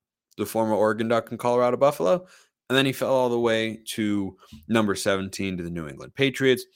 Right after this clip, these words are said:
The other first round picks, Dalton Kincaid to the Buffalo Bills. I, I love that one.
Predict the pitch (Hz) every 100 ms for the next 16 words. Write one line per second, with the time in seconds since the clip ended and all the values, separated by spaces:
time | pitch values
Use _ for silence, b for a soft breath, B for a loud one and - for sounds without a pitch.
0 | b b b - 95 123 139 131 135 127
1 | - 120 110 127 113 - - 113 107 -
2 | 98 - 113 110 107 - - - 101 95
3 | 90 92 B B B - 92 95 - 82
4 | 76 113 117 110 - - 110 117 117 95
5 | - _ _ _ _ _ _ - - _
6 | _ _ _ _ _ _ _ _ _ 92
7 | 92 73 69 80 82 71 76 65 -